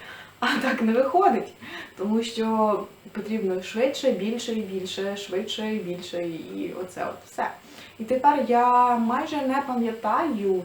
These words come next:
того, що я читала в такі моменти. Я пам'ятаю просто, що я читала <laughs> дуже багато. І,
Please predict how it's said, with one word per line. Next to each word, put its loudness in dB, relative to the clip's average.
того, -2
що -6
я 0
читала 0
в -8
такі -6
моменти. -4
Я 2
пам'ятаю 4
просто, -4
що -8
я 0
читала 2
<laughs> -20
дуже -2
багато. -2
І, 2